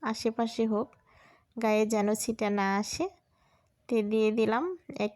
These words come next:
এক করে সবটি দিয়ে দিব এখানে। দেখুন, চিকেনটা ঝরা দিইনি আজকে, তার জন্য পানিটা অনেক ছিটে ছিটে আসতেছে। তো যাক, হয়ে যাবে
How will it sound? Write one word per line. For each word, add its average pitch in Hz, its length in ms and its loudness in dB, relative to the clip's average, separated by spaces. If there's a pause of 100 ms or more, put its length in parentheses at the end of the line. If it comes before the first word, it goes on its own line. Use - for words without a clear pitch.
এক 226 60 -4 (100)
করে 247 160 2 (140)
সবটি 220 420 -2 (120)
দিয়ে 226 240 2
দিব 226 140 0 (180)
এখানে। 233 340 -4 (960)
দেখুন, 214 400 -2 (1120)
চিকেনটা 254 380 -2 (100)
ঝরা 233 360 4
দিইনি 220 260 2 (140)
আজকে, - 300 -4 (160)
তার 226 220 2
জন্য 226 140 0 (140)
পানিটা 214 300 0 (100)
অনেক 233 160 -2 (120)
ছিটে 254 280 -2
ছিটে 214 240 -2 (120)
আসতেছে। - 460 -6 (1000)
তো - 80 -4 (120)
যাক, 233 160 0 (100)
হয়ে 233 200 4 (100)
যাবে 220 200 2